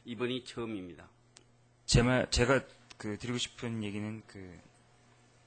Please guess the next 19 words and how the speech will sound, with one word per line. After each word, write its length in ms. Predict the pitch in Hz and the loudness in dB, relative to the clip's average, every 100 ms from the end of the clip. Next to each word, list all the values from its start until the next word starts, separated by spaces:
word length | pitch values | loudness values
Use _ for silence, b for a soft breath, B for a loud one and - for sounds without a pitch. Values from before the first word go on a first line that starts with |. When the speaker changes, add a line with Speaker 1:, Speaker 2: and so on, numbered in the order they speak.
| _ - | _ -8
Speaker 2:
보디빌더 480 | 120 135 127 131 | -4 -2 2 2
중에 260 | 117 120 117 | 2 0 0
이러한 300 | 107 110 107 | 2 0 0
유사한 260 | 101 113 107 | -2 -4 -4
사례, 320 | 107 98 87 - | -4 -6 -8 -8
과거의 400 | - 110 127 120 | 2 4 4 2
보디빌더들은 600 | 110 107 110 107 104 101 | 0 -6 -4 -4 -2 -2
이런 440 | 98 107 107 92 98 B B B _ _ _ - - | 2 2 2 -4 -12 B B B _ _ _ -20 -12
해-, 200 | 117 107 - | -10 -10 -8
해서 340 | 110 - 101 135 | -4 0 0 2
Speaker 1:
예, 160 | 139 | 2
Speaker 2:
그렇게 180 | 120 120 | 2 0
Speaker 1:
없었습니다. 540 | 139 156 120 104 85 80 - _ _ _ | -2 -4 -4 -6 -8 -16 -20 _ _ _
이번이 260 | 117 117 120 | -14 -8 -6
신종수법으로 840 | - 131 131 135 135 - 120 104 | -4 -4 -4 -4 -6 -8 -8 -8
처음입니다. 600 | - 123 117 95 87 71 - _ _ _ - - _ _ _ _ _ _ _ _ _ _ _ _ _ _ _ _ _ _ _ _ - - _ _ _ | -10 -8 -8 -8 -10 -16 -20 _ _ _ -20 -20 _ _ _ _ _ _ _ _ _ _ _ _ _ _ _ _ _ _ _ _ -20 -20 _ _ _
또 180 | 170 165 | -2 0
다른 320 | 139 127 123 | 0 0 -2
분 300 | 120 117 113 | -4 -8 -10